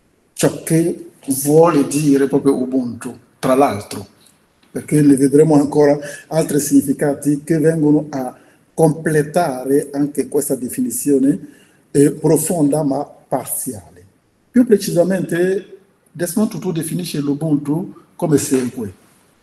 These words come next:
Nella nostra, nella nostra lingua africana, diciamo, una persona è tale solo attraverso le altre.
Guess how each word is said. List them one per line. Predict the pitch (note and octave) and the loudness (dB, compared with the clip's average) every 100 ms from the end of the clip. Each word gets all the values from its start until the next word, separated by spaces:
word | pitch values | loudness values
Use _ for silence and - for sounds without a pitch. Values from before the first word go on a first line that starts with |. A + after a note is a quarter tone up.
| _ _ _ - - - | _ _ _ -20 -20 -2
Nella | F#3+ G3 | 2 4
nostra, | A3 F#3 - - C#3+ D3 C#3+ - | 4 4 0 -6 -4 -2 -2 0
nella | E3+ F3+ | 0 2
nostra | A#3 G#3+ - C#3 | 2 0 -2 0
lingua | C#3 D3 C3 B2+ | 2 4 2 0
africana, | B2 B2+ A#2+ C#3 B2 | -6 -10 -6 -4 -4
diciamo, | A#2+ - C#3+ B2+ A#2+ C#3 - - _ _ _ _ | -8 -8 -4 -4 -2 -4 -6 -20 _ _ _ _
una | E3+ F3 | -2 -2
persona | E3+ F3+ - G#3 E3+ F3 - | 2 0 0 -2 -2 -6 -2
è | D3+ C#3+ - | -2 -2 -2
tale | F#3+ D#3 B2+ C#3 D3 | -2 0 0 0 -2
solo | - - G#3+ D3 D3 F3 | -4 0 2 4 2 0
attraverso | - - - C#3+ D3+ E3 - C3+ - | -10 -12 -6 -4 -4 -6 -6 -4 -2
le | C3+ | -2
altre. | C3+ A#2 G2 - - | -2 -4 -14 -20 -20